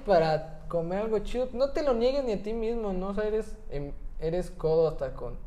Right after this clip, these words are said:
con uno mismo, y eso no está chido tampoco. Y yo creo que es un pensamiento bien, bien, no sé cómo decirlo, porque sí, sí, la mayor parte de las personas que,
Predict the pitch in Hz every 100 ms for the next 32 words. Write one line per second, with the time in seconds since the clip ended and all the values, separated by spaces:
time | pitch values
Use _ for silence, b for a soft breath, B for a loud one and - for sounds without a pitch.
0 | - 135 127 139 147 143 143 143 - B
1 | B B - 143 160 170 165 170 - 170
2 | 170 135 - 180 170 156 B B B B
3 | B B - - - - 131 123 120 120
4 | 120 120 123 - - - 147 151 160 -
5 | 190 175 165 175 175 180 151 127 127 131
6 | 156 139 139 147 143 - - - 135 143
7 | 151 147 139 139 139 - - - - -
8 | - - - - - - - - - 135
9 | 160 - 208 220 220 202 127 135 170 170
10 | 151 - 131 131 147 151 170 175 165 160
11 | 139 139 151 - - 156 156 175 165 156
12 | - 147 131 131 135 - 139 147 - -
13 | 135